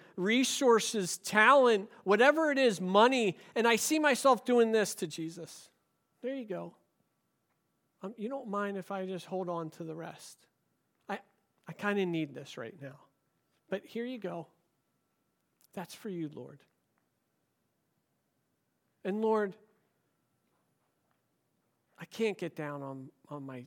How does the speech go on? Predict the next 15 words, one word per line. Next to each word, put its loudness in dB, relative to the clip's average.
my -14
hands -14
and -14
knees. -16
I -10
can't -4
dirty -6
myself. -12
You -6
know -6
I -10
gotta, -10
I'm -14
a -14
pastor. -18